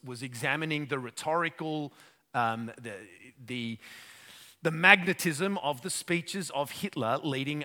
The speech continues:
up to his, uh, to the Second World War. And so I watched those speakers. I don't speak German, but in one sense you don't need to, because the rhetorical power was incredible. I don't know if you've ever, I'm not encouraging you to watch those,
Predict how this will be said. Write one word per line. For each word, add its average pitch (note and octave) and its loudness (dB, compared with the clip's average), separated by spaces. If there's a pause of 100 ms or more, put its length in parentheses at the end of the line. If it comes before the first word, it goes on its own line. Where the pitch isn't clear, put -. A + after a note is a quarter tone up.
up B2 -4
to C3+ -8
his, A#2+ -6
uh, A2+ -6
to C#3+ -12
the C#3 -12
Second C#3 -6
World D3 -4
War. D3 -2 (200)
And C#3 0
so C#3 -2
I B2+ 2
watched C3 -4
those C#3+ -2
speakers. C#3 -6
I C3 0
don't C#3+ -4
speak B2+ -8
German, D#3 -4 (400)
but D#3+ -2
in E3 0
one B3 4
sense G#3 -2
you F3+ -4
don't C#3+ -2
need A#3 2
to, C#3 -4
because D3 -6
the F3 2
rhetorical F3+ -2
power F3 -6
was B2+ -8
incredible. C3+ -10 (920)
I - -12
don't D3 -4
know D#3+ 4
if E3 -2
you've D#3+ 0
ever, C#3 2
I'm D#3 -2
not D3 0
encouraging E3+ -2
you C#3 -6
to D3+ -6
watch C#3+ -6
those, C3 -6